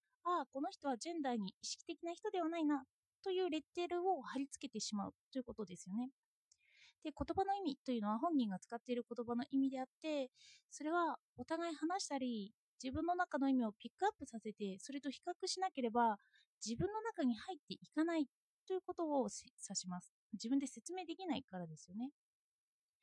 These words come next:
なので、ソクラテスは対話を重視して、言葉をただ書きする、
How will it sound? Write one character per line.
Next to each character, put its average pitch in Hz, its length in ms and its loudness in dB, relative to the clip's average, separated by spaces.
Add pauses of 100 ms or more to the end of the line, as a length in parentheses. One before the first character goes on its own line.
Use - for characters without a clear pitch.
(360)
な 339 100 -2
の 339 120 2
で、 294 180 0
ソ 240 120 -6
ク - 100 -6
ラ 285 120 2
テ 254 100 -8
ス 214 160 -8
は 202 220 -2
対 233 160 0
話 226 80 2
を 226 80 0
重 233 120 0
視 - 160 -6
し - 120 -8
て、 202 320 -4 (420)
言 254 100 -2
葉 285 140 6
を 240 140 6
た 262 120 -4
だ 233 100 0
書 - 220 -10
き 277 100 -8
す - 160 -8
る、 349 140 -6